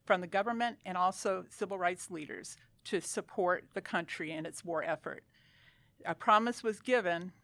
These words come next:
that in return, fair treatment would follow, uh, in the aftermath of the war, and more civil rights would come to African Americans. Those promises of fair treatment didn't follow through, however, and in the nineteen twenties, there were a series of lynchings,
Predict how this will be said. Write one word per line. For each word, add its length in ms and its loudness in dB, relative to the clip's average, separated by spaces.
that 200 4
in 280 -4
return, 720 0
fair 180 4
treatment 440 -4
would 160 -8
follow, 580 6
uh, 240 -2
in 140 -2
the 100 0
aftermath 480 -2
of 140 -6
the 60 -10
war, 460 -2
and 160 -6
more 200 2
civil 260 -8
rights 300 0
would 100 -12
come 180 -8
to 60 -6
African 320 -6
Americans. 600 -8
Those 180 4
promises 600 4
of 80 -6
fair 200 4
treatment 540 0
didn't 260 -2
follow 280 4
through, 400 -4
however, 440 4
and 220 -2
in 100 -6
the 60 -4
nineteen 360 0
twenties, 480 -2
there 120 -4
were 100 -6
a 60 -8
series 400 -2
of 160 -10
lynchings, 680 -6